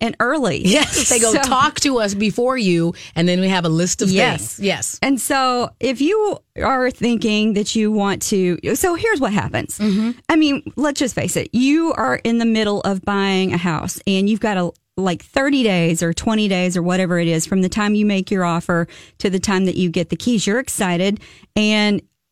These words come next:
Speaker 1: oftentimes you're distracted.
Speaker 2: Yes.
Speaker 1: Okay, because you've got a lot on your mind. You're thinking about a lot of things. But most of all, you're thinking, "How am I gonna get out of here? What do I need when I get there?"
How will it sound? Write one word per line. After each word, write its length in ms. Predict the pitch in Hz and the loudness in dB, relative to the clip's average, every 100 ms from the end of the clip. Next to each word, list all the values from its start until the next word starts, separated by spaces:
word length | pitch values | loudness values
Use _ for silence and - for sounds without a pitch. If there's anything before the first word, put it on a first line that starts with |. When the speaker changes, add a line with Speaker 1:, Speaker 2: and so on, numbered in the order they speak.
| - | -4
Speaker 1:
oftentimes 680 | 196 285 339 294 285 254 254 | 0 0 2 2 2 0 0
you're 100 | 220 | 0
distracted. 840 | 180 - - 180 160 - - - _ _ | -2 -2 -2 -2 -2 -6 -8 -8 _ _
Speaker 2:
Yes. 560 | - 180 160 170 - - | -2 0 0 0 -4 -2
Speaker 1:
Okay, 280 | 202 - 190 | -2 0 0
because 260 | 190 190 | 0 0
you've 80 | 202 | 2
got 140 | 202 190 | 0 0
a 60 | |
lot 300 | 180 190 202 | 0 0 0
on 120 | 220 | 0
your 100 | 226 | 2
mind. 520 | 226 190 170 170 180 - | 2 2 2 0 0 -2
You're 80 | 180 | -2
thinking 320 | 220 208 240 | 0 0 0
about 200 | 220 202 | 0 0
a 60 | |
lot 240 | 196 190 190 | 0 0 -2
of 60 | |
things. 480 | 196 190 170 175 170 - | 0 0 2 2 -2 -4
But 240 | 185 180 | -4 -2
most 420 | 190 214 214 208 - | 0 2 2 -2 -2
of 80 | 226 | 0
all, 380 | 175 170 185 - - - - | 0 0 -2 -6 -16 -8 -4
you're 80 | |
thinking, 360 | 196 226 196 180 | -2 -2 0 0
"How 180 | 202 214 | 0 0
am 80 | 240 | 0
I 80 | 254 | 0
gonna 220 | 254 254 | 0 0
get 160 | 262 - | -2 -2
out 200 | 208 208 | -2 -2
of 60 | 208 | 0
here? 200 | 202 190 | 0 0
What 180 | 185 | 0
do 60 | 185 | 0
I 140 | 175 | 0
need 240 | 170 202 226 | 0 0 0
when 140 | 262 | 0
I 80 | 247 | 0
get 300 | 240 202 190 | 0 -2 -2
there?" 320 | 196 185 190 | -2 0 -2